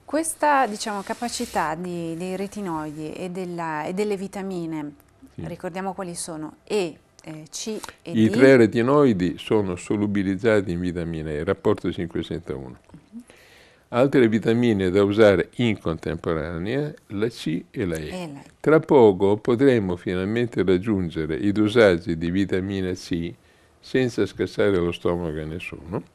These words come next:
Speaker 2: cioè e senza per forza di cose dare grosse quantità in vena, con la C liposomiale. Che cosa vuol dire? La C è avvolta di liposomi,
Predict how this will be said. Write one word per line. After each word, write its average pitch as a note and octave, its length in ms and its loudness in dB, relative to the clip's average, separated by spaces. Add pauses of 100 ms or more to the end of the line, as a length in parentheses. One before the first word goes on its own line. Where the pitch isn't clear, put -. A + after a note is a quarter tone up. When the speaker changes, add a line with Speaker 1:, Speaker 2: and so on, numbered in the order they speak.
(480)
Speaker 2:
cioè A2 420 4 (800)
e - 160 -2
senza B2+ 560 0 (160)
per G2+ 220 0
forza A2+ 460 4
di G2 140 2
cose G2 440 2
dare F#2 720 2 (560)
grosse G#2+ 420 2
quantità F#2 460 -2
in F#2 180 -2
vena, F#2 560 -2
con A2 340 2
la A2 120 2
C D#3+ 480 -6
liposomiale. F#2+ 1200 -6
Che - 160 -8
cosa G2 300 -4
vuol F2 200 -4
dire? C#3+ 360 0 (640)
La G2+ 160 2
C - 160 0
è C#3 80 8
avvolta A2 480 4
di F#2 120 0
liposomi, F#2+ 840 -2